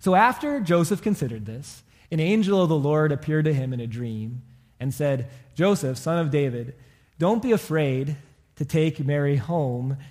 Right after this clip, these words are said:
as your wife, because what is conceived in her is from the Holy Spirit.'" Now, that does not make any sense to Joseph, I'm sure, okay? But he continues, verse twenty-one.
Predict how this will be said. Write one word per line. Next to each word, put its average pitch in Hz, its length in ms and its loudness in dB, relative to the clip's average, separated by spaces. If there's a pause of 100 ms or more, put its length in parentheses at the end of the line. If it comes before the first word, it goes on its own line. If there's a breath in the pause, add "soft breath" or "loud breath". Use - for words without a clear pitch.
(160 loud breath)
as 127 220 -2
your 131 100 0
wife, 135 480 0
because 131 380 -4
what 139 180 0
is 143 140 0
conceived 180 680 -2
in 131 120 -2
her 120 460 -6 (280 loud breath)
is 131 120 -4
from 135 200 -2
the 127 80 -4
Holy 117 280 -6
Spirit.'" 110 460 -6
Now, 127 300 -10 (440 loud breath)
that 170 200 -4
does 101 160 -10
not 110 160 -10
make 101 220 -10 (120)
any 139 220 -4
sense 107 400 -10
to - 80 -16
Joseph, 98 440 -12
I'm 107 200 -10
sure, 95 380 -10
okay? 110 380 -8
But 127 280 -6 (220 loud breath)
he 143 120 -2
continues, 117 540 -4
verse 143 260 -4
twenty-one. 117 420 -8